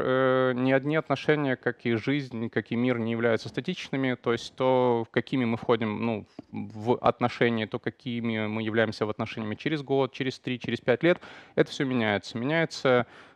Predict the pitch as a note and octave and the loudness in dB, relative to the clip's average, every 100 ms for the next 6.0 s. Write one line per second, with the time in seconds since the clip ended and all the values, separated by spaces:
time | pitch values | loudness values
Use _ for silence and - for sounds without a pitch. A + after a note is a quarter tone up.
0 | _ C3 B2 A#2 A2 B2 G#2+ G#2+ G#2+ A2 | _ -4 0 0 -2 -2 -2 -4 -4 -4
1 | A2+ A2+ - - A2 G#2+ G#2+ A#2 C#3 C3+ | -2 -2 -4 -2 2 4 2 2 2 2
2 | - B2 A#2 A2 G#2+ G2+ G2+ G2+ - G#2 | 4 4 4 2 2 2 -2 -4 -4 -10
3 | - G2+ G2+ - - A2 G#2 G2+ G#2 G#2+ | -8 -2 -2 -2 -4 -2 -2 -2 -4 -2
4 | G#2 - G#2+ G#2+ G2 G#2+ G#2 G2+ G2+ G#2+ | -2 2 2 0 -2 0 0 -2 -2 0
5 | A#2 G#2+ G#2 G#2 - G#2+ - G#2 G2+ | 0 -2 -2 -2 0 -2 -2 -4 -4